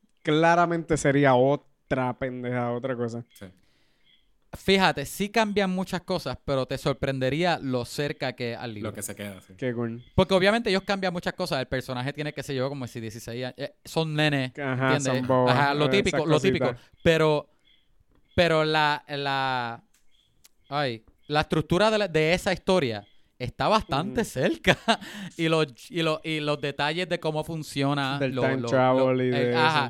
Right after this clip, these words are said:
Speaker 1: eso.
Speaker 3: Eh, eh, es, está surprisingly close.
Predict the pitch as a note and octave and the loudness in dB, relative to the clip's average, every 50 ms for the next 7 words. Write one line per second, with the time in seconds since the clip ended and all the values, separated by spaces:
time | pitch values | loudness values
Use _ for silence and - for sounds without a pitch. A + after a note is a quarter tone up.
0 | B2 - - - _ _ _ - D3 D#3 D#3 - E3+ E3 F3 - - F3+ F#3+ G#3 | -6 -12 -20 -20 _ _ _ -8 -6 -6 -6 -4 -6 -8 -8 -6 -6 -4 -4 -4
1 | - - - - _ - D#3+ D#3+ - G3 G3 - G3 F3 - E3+ E3+ F3+ F#3 E3+ | -6 -8 -14 -18 _ -10 -8 -4 -4 -4 -2 -2 -2 -2 0 0 2 2 0 0
2 | F#3+ F#3+ E3+ D3 C#3 C3 B2+ A#2+ - - _ _ - - D3+ C#3+ C#3+ A#2+ G#2 G#2 | -4 -6 -8 -8 -8 -8 -10 -10 -14 -18 _ _ -6 -2 0 2 2 2 0 -4
3 | - - - - | -10 -14 -16 -18